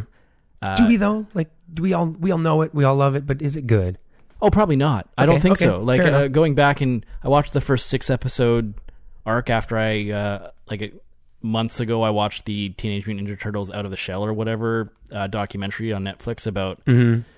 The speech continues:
Speaker 1: Peter Laird and Eastman.
Speaker 2: Kevin Eastman.
Speaker 1: Kevin Eastman doing the original, and then how the animation was set up to sell toys,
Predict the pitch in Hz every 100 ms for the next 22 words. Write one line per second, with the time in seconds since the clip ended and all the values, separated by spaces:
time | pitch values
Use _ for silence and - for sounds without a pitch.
0 | _ - 113 104 101 104 104 104 95 95
1 | 90 92 - 101 113 113 113 107 - -
2 | _ - 110 104 107 104 131 127 143 104
3 | - 117 104 98 113 110 113 110 104 110
4 | 120 127 127 117 104 101 95 - _ _
5 | - 107 101 101 95 - _ _ _ _
6 | _ _ - 113 107 104 110 - 110 107
7 | 104 151 - _ _ _ 117 107 98 -
8 | - 127 113 113 - 104 117 101 - 110
9 | 120 165 - -